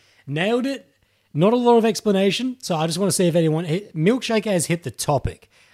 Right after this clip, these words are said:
I wanna see what the big issue of what he's, why he's willing to enter this pain. Definitely he's afraid of losing her. <clears throat> Hundred percent. Huge, huge. I just wanna see if anyone has a, a more deeper explanation of it,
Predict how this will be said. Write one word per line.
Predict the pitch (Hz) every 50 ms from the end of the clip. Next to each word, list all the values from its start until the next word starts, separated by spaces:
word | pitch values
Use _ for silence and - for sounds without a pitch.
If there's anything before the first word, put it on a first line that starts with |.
| - _
I | 131 151
wanna | 185 202 208 190
see | 165 - - 170 156 151 143 135
what | 131 120 110 123 120
the | 107
big | 101 123 113 107
issue | 117 117 - - 120 107
of | 107 95
what | 107 110 101
he's, | 107 110 107 98 - - _ _ _ _ _ _
why | - 117 120 117 117 113 107
he's | 117 120 107
willing | 107 117 113 113 107
to | -
enter | 110 104 117
this | 101 107 101
pain. | _ 117 101 101 143 202 202 _ _ _ _ _ _ _ _ _ _ _ 120
Definitely | 170 170 175 170 - 156 147
he's | 151 147 131
afraid | - 139 151 139 135
of | 120
losing | 120 127 123 110 107 113
her. | 104 98 - _ _ _ _ _
<clears throat> | - - - 180 180 139 - -
Hundred | - 113 135 143 143 123 107
percent. | 113 - - - 90 -
Huge, | 110 85 76 - 113 123 135 139 131 117 101 95 -
huge. | - 143 139 123 107 - - - - _
I | - 127
just | 143 135
wanna | 160 175 165
see | 151 - - 147
if | 127 -
anyone | 147 120 127 127 127 131 120 127 165 _ _ _ _ _
has | - - 127 107
a, | 107 113 - _ _ _ _ _ _ -
a | 127
more | 120 120 120 113
deeper | 98 _ 131 120 113 - 117
explanation | 107 104 - - 113 98 98 - - 101
of | 90
it, | 90 85